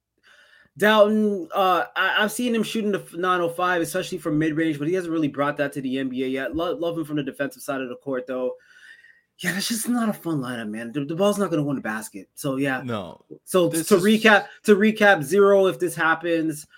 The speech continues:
Speaker 1: Uh, is this lineup good? One and a half. And is, is this lineup fun? Th-, uh,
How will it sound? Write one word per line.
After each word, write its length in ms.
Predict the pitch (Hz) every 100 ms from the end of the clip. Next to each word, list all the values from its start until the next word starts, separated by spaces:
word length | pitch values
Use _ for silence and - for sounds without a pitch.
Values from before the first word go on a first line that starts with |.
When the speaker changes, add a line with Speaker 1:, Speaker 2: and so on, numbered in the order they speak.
| - -
Speaker 1:
Uh, 600 | 143 147 147 147 147 147 -
is 160 | 170
this 140 | 165 156
lineup 320 | 175 175 147
good? 260 | 165 165 151
One 160 | 160
and 100 | 156
a 40 | 143
half. 400 | 147 147 151 143
And 180 | 143
is, 140 | 147 156
is 260 | - 151
this 160 | 151 151
lineup 300 | 156 151 147 -
fun? 300 | 151 143 131 -
Th-, 220 | 135 135 127
uh, 300 | 123 120